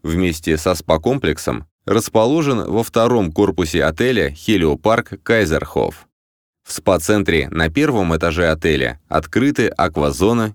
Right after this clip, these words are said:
и «Фитнес-студия». Пешеходный разводной мост через реку Приголя был построен к семисот пятидесятилетию Калининграда, по этому случаю его и назвали юбилейным.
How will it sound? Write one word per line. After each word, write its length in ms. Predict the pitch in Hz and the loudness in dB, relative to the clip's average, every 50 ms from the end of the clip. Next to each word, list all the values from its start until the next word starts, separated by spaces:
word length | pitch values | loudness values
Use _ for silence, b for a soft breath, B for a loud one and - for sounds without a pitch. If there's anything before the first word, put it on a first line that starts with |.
| _ | _
и 120 | - 123 123 | -6 -6 -6
«Фитнес-студия». 1040 | - - 82 80 82 82 85 - - - - 78 76 65 - 65 64 55 50 - - _ _ _ _ _ _ _ _ | -4 -4 -4 -2 0 -2 -2 -2 -6 -4 0 0 0 0 0 -2 -2 -2 -6 -10 -16 _ _ _ _ _ _ _ _
Пешеходный 600 | 104 104 - 127 110 - 147 151 135 127 117 110 | -2 0 0 -2 0 2 2 2 4 4 2 4
разводной 500 | 117 104 90 98 107 104 101 120 117 104 | 2 2 4 4 2 4 4 2 4 4
мост 340 | 98 113 123 117 - - 104 90 | 4 4 2 0 0 0 -2 -2
через 380 | 82 - 107 98 95 82 80 | 0 2 2 2 2 2 2
реку 340 | 98 92 107 107 101 - 92 | 2 2 2 2 2 0 0
Приголя 500 | 80 - 90 85 82 104 131 131 104 82 | 2 2 2 2 2 2 2 4 2 2
был 240 | 76 78 113 143 151 | 2 2 0 0 2
построен 580 | - 127 120 - - - 117 120 120 117 107 95 | 2 0 0 0 -2 0 2 2 4 2 2 0
к 60 | - | -2
семисот 480 | - - 104 101 95 - 135 131 - | -2 0 0 0 2 2 0 -2 0
пятидесятилетию 1000 | - 104 98 - 113 101 95 92 80 80 - 98 92 95 101 101 - - 92 82 | -2 -4 -2 -2 -2 -2 -2 -2 -4 0 0 2 2 4 2 2 2 0 -2 0
Калининграда, 880 | 80 - 92 90 87 98 104 107 98 90 80 76 69 64 57 50 - - _ _ | 2 0 0 2 2 0 0 0 0 2 2 2 2 0 -2 -6 -6 -10 _ _
по 80 | - 82 | 0 2
этому 320 | 80 80 78 78 78 78 | 2 2 2 0 0 0
случаю 500 | - - 110 123 127 - - 82 76 73 | 0 0 0 0 0 -2 0 0 0 0
его 300 | 73 80 92 107 135 139 | 0 0 0 0 0 0
и 140 | - - 123 | 0 0 0
назвали 680 | 123 117 110 92 78 82 76 76 80 85 95 95 92 - _ | 2 2 0 2 2 0 2 2 2 2 0 -2 -4 -6 _
юбилейным. 800 | 85 80 82 85 78 95 101 95 82 71 67 62 58 55 57 55 | -4 -2 0 2 2 2 2 2 2 0 -2 -4 -4 -6 -8 -10